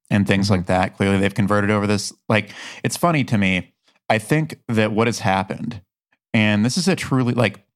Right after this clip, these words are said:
Speaker 1: teenage me would be over the moon about this, but what has happened is that GameStop and Hot Topic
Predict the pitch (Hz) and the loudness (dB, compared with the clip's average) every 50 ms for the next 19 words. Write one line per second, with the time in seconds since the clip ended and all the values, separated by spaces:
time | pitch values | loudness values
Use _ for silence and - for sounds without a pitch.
0 | _ _ _ _ _ _ _ _ _ _ - - - 135 135 139 139 127 117 98 | _ _ _ _ _ _ _ _ _ _ -6 -2 0 2 2 2 2 2 0 0
1 | 95 104 101 98 95 92 92 95 82 - 107 95 95 92 98 - - _ - 135 | 0 0 2 2 2 0 0 -2 -2 -2 0 2 2 2 0 -2 -4 _ -2 0
2 | 127 110 117 98 90 92 98 104 98 90 95 85 - - - - - - - - | 0 2 0 0 0 2 2 2 2 0 -2 -4 -6 -6 -10 -10 -8 -6 -8 -8
3 | - _ _ - - - - _ - 107 110 120 123 110 - 156 160 156 156 - | -8 _ _ -20 -20 -20 -16 _ 0 2 2 2 2 0 0 0 0 0 0 0
4 | 104 98 95 95 - - 98 - 101 95 104 113 120 - - 151 147 156 - - | 0 0 -2 -2 -6 -8 -6 -2 0 2 2 2 2 0 0 0 0 0 0 -2
5 | - - _ _ _ _ _ _ - 104 95 90 - - - 127 117 - - - | -6 -14 _ _ _ _ _ _ 0 0 0 0 -2 0 0 0 0 0 -2 -2
6 | - 101 98 98 98 - - - - | -2 -2 -2 -2 -6 -10 -12 -14 -20